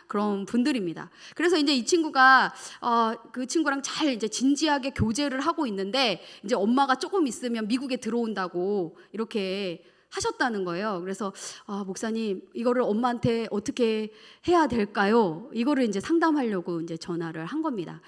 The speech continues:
그래서 제가 뭐라고 얘기했냐면 기도하라고 얘기했습니다. 너무 뻔한 대답이죠. 그런데 제가 기도하라고 했습니다. 그리고 기도하고 또 하나님이 자연스럽게, 어, 그 친구를,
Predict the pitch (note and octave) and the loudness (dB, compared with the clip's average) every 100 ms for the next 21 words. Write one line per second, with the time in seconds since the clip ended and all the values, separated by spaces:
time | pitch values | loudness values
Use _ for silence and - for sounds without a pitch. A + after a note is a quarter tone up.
0 | - - B3 C#4+ C#4+ E4 A3+ - - _ | -20 -12 -6 0 4 4 2 -4 -14 _
1 | _ _ _ _ - - G3+ G3 G#3+ F3+ | _ _ _ _ -8 -6 -4 2 2 2
2 | - G3 C4 B3+ F#3+ F#3 F3+ E3+ A#3 G#3 | -2 2 4 4 0 0 -2 -2 -2 -4
3 | - A#3 C4+ C4+ A3+ G3+ F#3 D#3+ F3 E3 | 0 2 4 2 0 0 0 0 -2 -2
4 | E3 D#3+ D3+ - A3+ D4+ - F4+ G4 E4 | -6 -8 -10 2 6 6 8 8 10 8
5 | C4 G#3+ F#3+ F#3 A#3+ - - - D4+ D4 | 6 4 2 4 4 2 -6 2 4 4
6 | - G#3+ A3 G3 A#3 A#3 G#3+ G3 A3 B3 | 2 0 0 4 4 6 2 0 -4 -4
7 | G3 E3 E3 - G#3 A3 - B3 B3 A#3 | -6 -6 -12 -10 -4 -2 -2 0 2 2
8 | C#4 G4 - - - - - C#4 F4+ - | 4 4 4 -8 -16 -10 0 4 4 0
9 | D#4 E4 D#4 D4 - - C4+ E4+ D#4 B3+ | 0 4 4 2 0 0 4 4 2 -4
10 | - D#4 A#3+ - - - - F3 F3 G#3 | 0 2 2 0 -16 -18 -10 -8 -6 -2
11 | D#4 D4 B3 A#3+ D4 F#3+ | 0 2 0 2 2 0